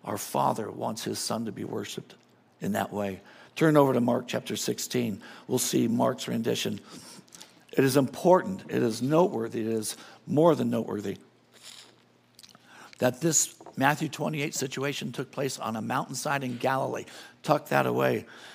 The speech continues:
Mark chapter sixteen is Mark's rendition of this. He puts it like this in verse fifteen. <clears throat> After, <clears throat> he said to them, "Go into all the world and preach the good news to all creation."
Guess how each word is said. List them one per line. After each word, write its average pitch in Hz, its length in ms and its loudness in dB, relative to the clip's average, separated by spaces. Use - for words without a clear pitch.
Mark 143 380 4
chapter 135 320 -2
sixteen 143 560 -2
is 117 140 -4
Mark's 131 380 -4
rendition 127 500 -4
of 143 140 -6
this. 156 280 -2
He 139 160 0
puts - 300 -2
it - 80 -4
like 120 200 -2
this 131 220 -2
in 120 120 -6
verse 123 200 -6
fifteen. 113 480 -6
<clears throat> 370 100 12
After, 147 300 2
<clears throat> 120 340 2
he 156 160 6
said 160 240 6
to 170 80 4
them, 117 320 0
"Go 180 280 12
into 165 240 2
all 170 320 10
the 147 80 6
world 127 380 0
and 160 120 -4
preach 170 320 0
the 160 100 2
good 151 200 2
news 151 260 2
to 170 160 0
all 160 320 6
creation." 113 640 -2